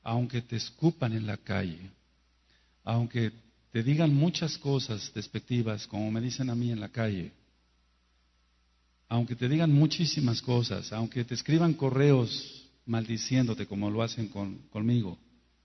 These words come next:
aunque te digan muchas cosas, no importa, seguimos adelante. Hemos creído en Yahshua. Y eso no me extraña,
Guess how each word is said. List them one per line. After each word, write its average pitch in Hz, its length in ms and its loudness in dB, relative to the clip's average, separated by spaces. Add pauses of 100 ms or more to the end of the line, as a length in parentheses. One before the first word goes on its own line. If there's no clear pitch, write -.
(680)
aunque 123 320 -2
te 143 140 0
digan 185 200 4
muchas 180 360 0
cosas, 117 320 -4
no 139 100 8
importa, 135 520 2
seguimos 117 440 0
adelante. 92 540 -4 (680)
Hemos 135 260 4
creído 127 240 -2
en 117 100 0
Yahshua. 113 300 -4
Y 135 120 2
eso 156 220 4
no 165 140 2
me 170 80 4
extraña, 156 500 2